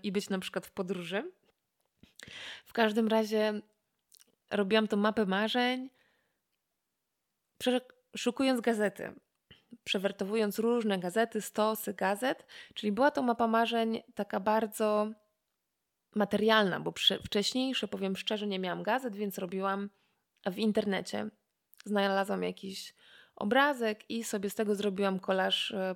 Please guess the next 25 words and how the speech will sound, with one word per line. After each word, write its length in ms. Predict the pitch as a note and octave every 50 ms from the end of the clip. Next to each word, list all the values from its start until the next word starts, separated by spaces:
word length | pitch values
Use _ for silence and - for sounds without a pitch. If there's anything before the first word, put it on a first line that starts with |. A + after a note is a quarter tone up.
| -
po 100 | - G3
prostu 300 | - - F#3+ F#3 - -
na 100 | G3 F#3+
komputerze. 720 | F#3 - F#3+ F3+ - G3 F#3 F3 E3 E3 E3 F3 F#3 A3 C4 C#4 _ _ _ - - - - - - - - - - _ _ _ -
Natomiast 840 | G3 F#3 F#3+ A3+ A#3 B3 B3 A#3+ A#3+ A#3+ A#3+ - - - _ _
takie 260 | - G3+ - - F#3+
wycinanie, 840 | F3 F3 F3 - - F3 E3+ F3 F#3+ G3 F#3+ F#3+ F#3+ F#3+ F#3+ G3 F#3+ F#3
przyklejanie 920 | - - - F#3+ - - F3+ F3 F3 F3 F3 F3 F3+ F3+ F3+ F#3+ G#3 A3 A#3+ - _ _ _ _ _ _ _ _ _ _ _ - -
i 60 | G#3
komponowanie 1200 | - - A3 G#3 G3+ - G#3 G3+ G3+ G3+ G3 F#3 F3+ F3 G3 A3+ C4 C#4 B3+ G#3+ - - - - G#3+
z 100 | - -
tych 280 | - - G3 - -
różnych 840 | G#3+ A3+ C4 C#4 C#4 B3 - B3 A#3 A3+ A3 A3 A3+ A3+ - - - _ _ _ _ _ _ - - _ _ _ _ _ _ -
materiałów 960 | G3+ G3 F#3+ - G3+ G3+ G#3 G#3+ G#3 G3+ F#3+ F#3 F3 F3+ G#3+ B3 - - - -
było 180 | - F3 F3 F3
bardzo 320 | G3 G#3 A3+ G#3+ - G3
ciekawe. 640 | - - F3+ - - E3 E3+ F#3 - F3+ - C4 C4+ - _ _ _ -
No 120 | G#3 G#3
i 20 | A#3+
jeszcze 140 | B3+ - -
chciałabym 320 | - - A#3+ A3+ A3+ A3
Ci 120 | - A3+
powiedzieć 520 | G#3 _ _ - G3 F#3 G#3+ A#3 B3+ A#3+ -
tylko 420 | - A3 A3 - - G3+ - -
o 360 | - F#3+ G3 G3 G3 G3 G#3+